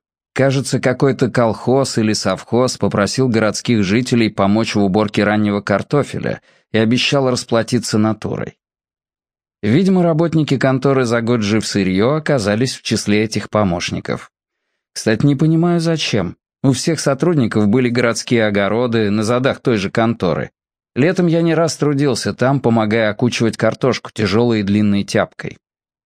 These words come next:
Не исключено, что начальство отправило работников живого сырья на колхозные гряды в порядке мобилизации. Не помню, ездил ли отчим копать картошку, но как-то в субботу он объявил, что ему причитается доля за трудодни,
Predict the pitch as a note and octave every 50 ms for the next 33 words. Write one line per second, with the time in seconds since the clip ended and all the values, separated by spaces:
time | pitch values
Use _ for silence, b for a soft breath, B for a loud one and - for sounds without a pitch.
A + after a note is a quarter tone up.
0 | _ - A#2+ C3+ D3 D3+ D3 - - - C#3+ C#3+ C#3 - D3+ D3+ F3 G#3 G3+ -
1 | - - - D3+ D3 C#3+ C3+ B2 - - E3+ F3 E3 - - - D3 C3+ B2+ B2
2 | - D3 D3+ D#3 D3+ C#3+ C#3 B2+ B2+ B2 A#2 C#3 D3+ D3 C#3+ C3 A#2 - A#2+ A2+
3 | G#2+ G2+ A#2+ B2 B2 C3 C3 A#2 G#2+ - - A2 A2 G#2+ A2 B2 D3 D#3 D3+ C#3
4 | B2+ A#2 A2 - B2+ B2 A#2+ A#2+ - C#3 C3 A2+ G2+ A#2 A2+ G#2+ G2+ F#2 G#2 G#2
5 | G#2 A2 B2 C3 C#3 D3+ C3+ A2+ A2 - _ - A2 G2+ G2 G2+ G2+ G2+ - -
6 | B2+ B2 B2 A#2 A2+ C3 B2+ C3+ C#3 C3+ D#3 D#3+ B2+ - - - - - D3 -
7 | _ _ _ _ _ _ _ _ _ _ _ _ _ _ _ _ _ _ _ -
8 | C#3 E3+ G3 E3 - E3+ C#3 A#2+ A#2 A2+ G#2+ F#2+ F#2+ C3+ F3 F3+ E3+ E3+ F3 E3+
9 | D#3 C#3+ C#3+ C#3+ C#3+ C3+ - - - A#2+ A2+ - A#2 A2 - - A2+ G2+ - -
10 | A2+ A2 A2 - - A2+ A2 G#2 - - - G#2+ G2+ F#2+ F#2+ F#2 F#2+ G2 G#2 A#2
11 | B2 A#2 G2+ - - F#3+ G3+ F#3+ F#3 - F#3+ E3+ - - - D3+ C#3+ E3 F3 -
12 | D3 C3+ C3+ B2+ A#2 A2+ A2+ A2 A#2+ D#3+ E3 C#3 - - B2+ A#2+ A#2 D3 F3+ -
13 | - C#3 C3 - C#3 - - D3 D3 D3+ C#3+ - - C#3 B2 B2+ E3 E3+ C3 G#2
14 | F#2+ F2+ G2+ G2 - - G#2+ G2 G2 G2 F#2+ F2+ F2+ A2+ C3+ E3 D#3+ -